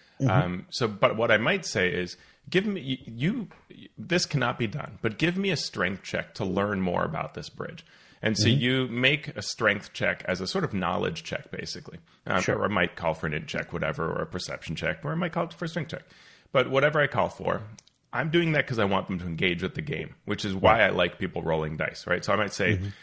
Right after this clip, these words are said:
Speaker 2: "It, please engage," you know, I'm not saying these words, but, "Please engage with the game, roll some dice, look up things on your character sheet, give me a number."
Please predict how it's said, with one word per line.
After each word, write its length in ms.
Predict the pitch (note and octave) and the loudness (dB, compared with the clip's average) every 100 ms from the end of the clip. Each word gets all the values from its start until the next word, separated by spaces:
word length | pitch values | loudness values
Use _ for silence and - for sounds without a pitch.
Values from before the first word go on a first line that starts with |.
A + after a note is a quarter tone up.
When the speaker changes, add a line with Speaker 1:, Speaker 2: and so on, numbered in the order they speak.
| - | -8
Speaker 2:
"It, 160 | - - | -8 -6
please 360 | - F3+ C#3 A2 | 0 2 2 2
engage," 240 | G#2 A2 | 0 0
you 60 | G2 | 0
know, 80 | E2+ | 0
I'm 80 | |
not 160 | F2 D#2+ | -2 -2
saying 180 | F#2 E2 | -2 -2
these 140 | D#2+ | -2
words, 240 | E2+ D#2 - | -2 -2 -4
but, 200 | - - | -12 -6
"Please 220 | C#3 E3 | -2 0
engage 300 | B2 A#2 C3+ | 0 2 0
with 100 | D#3 | -2
the 60 | D3+ | -4
game, 380 | E3 D#3+ G2 F2+ | 0 2 2 0
roll 160 | A2+ | 0
some 220 | B2 D3 B2+ | -2 -4 2
dice, 380 | G2 F2+ - - - - | 4 4 -2 -8 -18 -6
look 220 | G#2 G2+ | -2 0
up 100 | A#2 | 0
things 220 | A2+ G#2+ G#2+ | 0 0 0
on 60 | |
your 100 | A#2 | -2
character 340 | - C#3+ C3 A2 | 2 2 2 -4
sheet, 300 | - F#2+ F#2 | -2 -4 -2
give 100 | F2+ | -2
me 120 | G2+ | 0
a 40 | |
number." 380 | C#3 C#3 F#2 F#2 | 0 2 0 -2